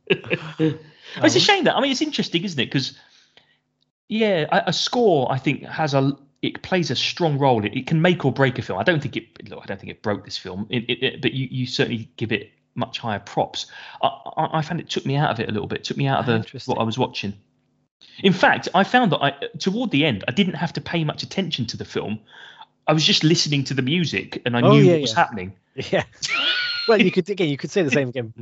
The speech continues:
Speaker 2: going back to Star Wars now. Star Wars, the music will tell you everything.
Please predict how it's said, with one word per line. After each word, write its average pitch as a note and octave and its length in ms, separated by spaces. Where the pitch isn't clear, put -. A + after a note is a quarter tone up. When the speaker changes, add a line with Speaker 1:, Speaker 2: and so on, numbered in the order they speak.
Speaker 2:
going C#3+ 160
back A2+ 160
to A2+ 80
Star D#3 260
Wars G2+ 220
now. G2+ 140
Star D3 300
Wars, A2 380
the - 80
music A2+ 340
will G#2 80
tell A2+ 160
you G2+ 120
everything. G#2+ 400